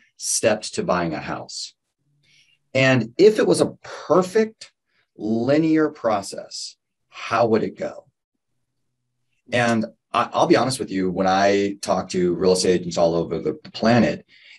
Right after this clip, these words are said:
and I ask them, "What are the steps to buying a house? What's the process to buying a house?"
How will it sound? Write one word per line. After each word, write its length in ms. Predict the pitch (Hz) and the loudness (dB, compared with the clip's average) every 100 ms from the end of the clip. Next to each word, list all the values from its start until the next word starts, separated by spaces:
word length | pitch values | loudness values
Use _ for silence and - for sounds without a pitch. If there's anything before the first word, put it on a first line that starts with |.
| - | -4
and 120 | 101 | 0
I 120 | 95 | 2
ask 260 | 98 95 - | 2 0 2
them, 160 | 90 | 2
"What 160 | 82 82 | 4 4
are 40 | |
the 120 | 95 87 | 4 0
steps 420 | - 95 - - | -2 -2 -4 -6
to 120 | 90 | -6
buying 280 | 85 82 78 | -4 -4 -4
a 60 | 151 | -6
house? 400 | - - - - | -6 -4 -6 -2
What's 240 | 180 - | -2 -2
the 100 | - | -6
process 600 | - - - - - 82 - | -8 -2 -2 0 -2 -4 -4
to 60 | |
buying 280 | 82 80 78 | -4 -2 -4
a 40 | |
house?" 380 | 80 - 123 - | -4 -4 -6 -8